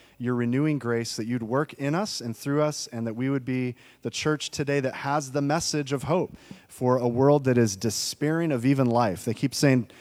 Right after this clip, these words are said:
twenty twenty is a bust. Lord, we know that it's not true. This is the year where you desire to do some great things. So, uh, Lord, please give us hope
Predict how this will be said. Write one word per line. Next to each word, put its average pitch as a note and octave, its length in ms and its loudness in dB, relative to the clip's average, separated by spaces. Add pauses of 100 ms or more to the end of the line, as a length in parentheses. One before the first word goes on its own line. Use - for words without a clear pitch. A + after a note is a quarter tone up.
(140)
twenty C#3+ 260 2
twenty C#3+ 300 -2
is B2+ 140 0
a B2 40 -2
bust. G#2+ 400 -2
Lord, A2+ 200 -2
we C3+ 100 0
know C3+ 160 4
that A#2+ 140 -2
it's A#2 180 -6
not A#2+ 180 -2
true. B2 380 -2 (260)
This C3 200 -2
is B2+ 100 -2
the B2 80 -2
year B2 220 2
where A#2 140 0
you C3 360 0
desire A2+ 400 -2
to A2 80 -6
do A2 180 -4
some G#2+ 220 -6
great G2+ 240 -4
things. F2+ 320 -10
So, G2+ 260 -4 (380)
uh, C3+ 120 -4
Lord, B2 260 0
please F3 260 -2
give D3 160 0
us B2+ 140 -4
hope F3 320 -4